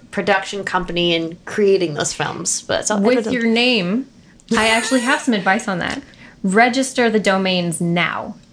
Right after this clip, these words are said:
Speaker 2: because even if it's not available when the time comes, um, if you have proof that you've had it, um,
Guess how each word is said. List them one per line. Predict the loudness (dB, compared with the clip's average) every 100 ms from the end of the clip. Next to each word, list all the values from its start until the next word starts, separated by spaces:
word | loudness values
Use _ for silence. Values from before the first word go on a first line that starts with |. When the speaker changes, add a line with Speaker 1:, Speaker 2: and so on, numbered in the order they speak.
| -20 -20 -20 -20 -4
Speaker 2:
because | -2 2 4 4 0 0
even | 0 2
if | 2 2
it's | -2 0
not | 0 2 2 0 -4 -4
available | -2 0 0 2 2 2 -2 -4 -16 -2
when | 2 2
the |
time | 0 -2 0
comes, | 2 2 0 -6 -12 -16 -20 -8 -2
um, | 0 0
if | -2 0
you | 2
have | 2 2 0 -2
proof | 2 2 2 0
that | 0 2
you've | 0 -2
had | -2 0 2 2 -2 -8 -14 -20 -4
it, | -2 -2 -6 -10 -18 -6
um, | 0 0 0 -2 -6